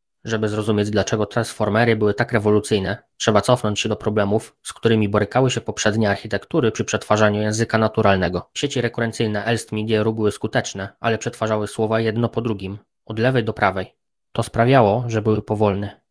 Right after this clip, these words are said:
Nie można było zrównoleglić obliczeń. Dodatkowo, mimo swoich mechanizmów bramkowania,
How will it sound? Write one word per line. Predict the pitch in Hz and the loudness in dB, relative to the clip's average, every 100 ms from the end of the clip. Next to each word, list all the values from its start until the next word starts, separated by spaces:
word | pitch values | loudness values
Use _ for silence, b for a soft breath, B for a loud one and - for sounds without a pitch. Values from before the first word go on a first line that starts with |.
| _ | _
Nie | 98 | -2
można | 107 117 113 | 2 4 2
było | 107 104 | 2 0
zrównoleglić | 107 110 107 113 120 110 104 | 2 0 2 4 4 4 -2
obliczeń. | - 101 117 117 110 - _ _ _ _ _ | -4 0 0 0 -8 -10 _ _ _ _ _
Dodatkowo, | - 110 107 - 127 110 127 _ | -8 -6 -6 -2 0 0 -6 _
mimo | 104 104 | -6 -6
swoich | - 107 107 107 | -6 -8 -6 -8
mechanizmów | - 113 110 107 107 | -4 -2 -2 -4 -6
bramkowania, | 107 110 104 113 117 95 90 | 0 -2 -2 -2 -2 -2 -8